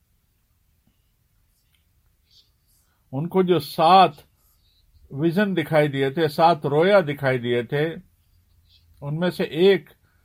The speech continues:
जो विजन था, एक जो रोया था, वो क्या,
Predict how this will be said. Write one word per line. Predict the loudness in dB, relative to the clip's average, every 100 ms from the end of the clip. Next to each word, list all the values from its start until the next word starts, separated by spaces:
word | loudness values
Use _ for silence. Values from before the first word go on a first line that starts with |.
| _ _
जो | -6 -4
विजन | -2 -4 -4 -4
था, | -2 0
एक | -2 -4
जो | -4
रोया | -2 -2 -4
था, | -4 -4 -4 -6 _ _ _ _
वो | -6 0 2 0 -4 _ _ _ _ _ _ _ -6
क्या, | -4 -4